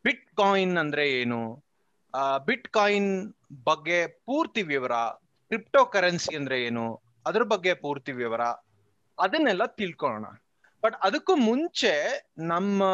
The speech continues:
ಒಬ್ರು ಲಿಸನರ್ಸಿಗೆ ನಾವು thank you ಮತ್ತೆ ಸೇಮ್ ಪಿಂಚ್ ಅಂತ ಹೇಳಕ್ಕೆ ಇಷ್ಟಪಡ್ತೀವಿ. ಯಾಕೆಂದ್ರೆ ಅವರು, ಆ, ನಮ್, ಆ, ನಮ್ಗೆ ಹೇಳಿದ್ರು, "ಏಯ್, ಕ್ರಿಪ್ಟೋಕರೆನ್ಸಿನೂ ಕವರ್ ಮಾಡ್ರಪ್ಪ" ಅಂತ.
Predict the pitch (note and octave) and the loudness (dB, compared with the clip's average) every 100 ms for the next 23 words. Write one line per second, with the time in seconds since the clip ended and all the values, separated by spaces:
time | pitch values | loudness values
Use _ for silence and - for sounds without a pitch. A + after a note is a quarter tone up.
0 | F#3 - _ _ _ _ _ _ _ D#3 | 0 -4 _ _ _ _ _ _ _ 0
1 | G#3+ B3+ D#4+ G#3 F#3 - A#3+ A3+ - G#3+ | 0 2 2 2 0 0 0 0 0 0
2 | A3 G#3 F3+ B3+ C#4+ - F3 A3+ A#3+ A#3+ | 0 2 2 -2 -4 -2 0 0 0 -2
3 | G3 E3 - D4 - G3+ A3 A#3 - G#3 | 0 -2 -2 -2 -2 2 2 2 2 0
4 | F#3 - C3 B2 G3+ D#3+ D#3 D3+ - B3 | 0 -2 -8 -4 -6 -2 0 0 -2 -6
5 | - _ D#3 - D3 B2+ B2 C3 D3+ D4+ | -8 _ -8 -2 -2 -2 -6 -4 -2 -4
6 | - - - - - G3+ G#3+ A3 B3+ A#3+ | -8 -20 -20 -6 -2 2 2 4 4 6
7 | G3+ A#3+ C#4 B3+ A3 E3+ D#3+ D#3 D#3 D#3+ | 6 4 0 0 2 6 6 6 2 -2
8 | E3 D#3+ D#3 - D3 C3+ D3 F3+ G3 F#3 | -2 -4 -8 -6 -2 -2 0 0 0 2
9 | F#3 F#3+ D#3 C3+ D3+ F#3+ F3+ - _ _ | 4 2 2 -2 4 6 6 2 _ _
10 | _ _ - A3 B3+ B3 A3 G#3 G3 G3+ | _ _ -6 0 2 4 4 2 0 0
11 | F#3+ - E3+ G#3 G3+ F#3+ E3+ D#3+ - F3+ | 0 2 4 4 4 2 2 2 4 4
12 | F3 - A2 - | 4 -2 -10 -12